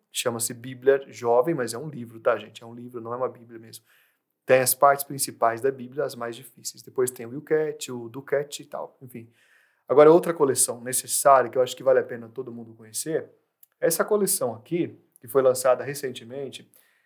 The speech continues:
Eu estou com um dos livros aqui do Itinerário Catequético do padre Eduardo Calandro e Jordélio Siles Ledo.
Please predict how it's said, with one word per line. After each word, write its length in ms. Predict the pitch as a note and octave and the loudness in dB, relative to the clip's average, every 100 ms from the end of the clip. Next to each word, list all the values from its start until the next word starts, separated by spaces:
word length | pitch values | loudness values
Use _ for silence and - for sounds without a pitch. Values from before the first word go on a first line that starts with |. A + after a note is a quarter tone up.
| _ C#3+ | _ 2
Eu 100 | F3 | 2
estou 260 | - A3 | 2 0
com 160 | A3 F#3+ F#3 | 0 -2 -2
um 140 | F#3 B3 | -8 -6
dos 160 | F3 | -4
livros 320 | B2+ C3 A#2+ A#2 | -6 -8 -14 -14
aqui 220 | A2+ B2+ | -14 -14
do 80 | A#2+ | -12
Itinerário 420 | B2+ A#2+ B2 A#2 | -8 0 0 0
Catequético 560 | B2+ A2+ B2 A#2+ - | -8 -10 -6 -6 -6
do 120 | E3 E3+ | -8 -2
padre 500 | B2+ B2+ C#3 D3+ D3+ | 4 4 2 -8 -14
Eduardo 380 | A#2+ B2+ C3+ C3+ | -2 2 2 0
Calandro 640 | B2 A#2 C3+ E3+ F#3 G3 | -12 -4 -4 -2 -6 -12
e 120 | D3 C3+ | -16 -8
Jordélio 600 | C#3+ C3 C3 D3+ E3 E3+ | -4 -2 -2 -2 -6 -4
Siles 760 | - - C3+ D3+ D#3+ D#3 - | -2 -2 -4 -10 -10 -10 -10
Ledo. 400 | A#2 A#2 A2+ A2+ | -10 -12 -14 -20